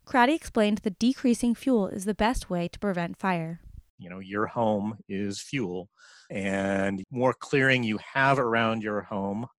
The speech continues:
Speaker 2: the less fuel that's leading up to your home, greater chance that the fire is, you know, you, when, when you control that material, burnable material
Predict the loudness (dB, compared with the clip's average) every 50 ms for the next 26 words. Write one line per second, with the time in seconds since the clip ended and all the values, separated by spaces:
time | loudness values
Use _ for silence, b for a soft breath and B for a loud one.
0 | _ _ _ _ _ -2 -2 0 0 0 0 0 0 0 -4 -8 -6 -6 -4 -4
1 | -4 -4 -6 -8 -10 -10 -8 -6 -4 -2 -2 0 0 -2 -2 _ -6 -8 -6 -4
2 | -2 -2 -2 -4 -4 -4 -4 -6 -8 -10 _ B B B B B B B B B
3 | -8 -6 -4 -2 -2 -4 -4 -4 -4 -4 -2 -2 -2 -2 -4 -6 -4 -4 -6 -6
4 | -8 -10 _ _ _ -8 -6 -4 -4 -4 -6 -8 -6 -2 0 0 2 2 0 0
5 | -2 -4 -8 -8 -10 -12 -12 -14 -18 -20 -20 _ -20 -20 -20 _ _ -12 -10 -10
6 | -10 -10 -10 -10 -10 -10 -10 -10 -10 -8 -6 -4 0 0 0 0 0 0 0 -2
7 | -2 -4 -6 -10 -6 -4 -2 -2 -2 -2 -4 -4 -4 -4 -4 -4 -4 -4 -6 -6
8 | -8 -4 -2 0 0 2 0 0 -2 -4 -8